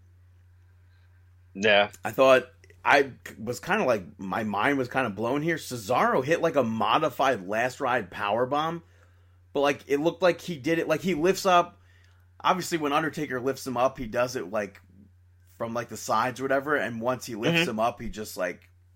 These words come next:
Speaker 2: power bombs them. Cesaro lifted them up from the sides and then kind of, like, had them sit there on, on his neck for a bit, it seemed like,
Speaker 1: Mm-hmm.
Speaker 2: and then put him down. So I, I, I thought that was cool, but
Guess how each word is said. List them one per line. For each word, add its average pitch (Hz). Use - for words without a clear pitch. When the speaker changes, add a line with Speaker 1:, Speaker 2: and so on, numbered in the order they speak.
Speaker 2:
power 110
bombs 143
them. 170
Cesaro 175
lifted 175
them 151
up 151
from 170
the 143
sides 143
and 139
then 175
kind 208
of, 185
like, 143
had 147
them 160
sit 202
there 180
on, 123
on 131
his 110
neck 123
for 92
a 82
bit, 95
it -
seemed 110
like, 87
Speaker 1:
Mm-hmm. 110
Speaker 2:
and 123
then 127
put 127
him 113
down. 101
So -
I, 117
I, 139
I 143
thought 143
that 127
was 147
cool, 98
but 101